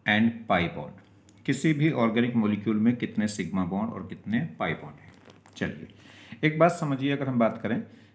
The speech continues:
जहाँ कहीं भी सिंगल बॉन्ड होगा, तो उसमें केवल और केवल एक सिंगल बॉन्ड होगा, यानी कि एक सिग्मा बॉन्ड होगा। ठीक, तो सिंगल बॉन्ड में केवल एक सिग्मा बॉन्ड होगा।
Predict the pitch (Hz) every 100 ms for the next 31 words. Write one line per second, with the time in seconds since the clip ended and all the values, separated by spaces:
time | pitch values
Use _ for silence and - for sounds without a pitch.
0 | - - 123 160 139 139 143 143 107 95
1 | 98 82 80 80 71 73 - _ - 104
2 | - 113 - 113 120 117 107 110 101 101
3 | 110 - - 92 82 80 64 - - -
4 | - _ _ 95 92 92 139 147 - 82
5 | 80 71 78 78 - - - _ _ _
6 | - 170 - - - - - - 117 123
7 | 117 127 123 123 123 127 127 127 127 123
8 | 127 123 135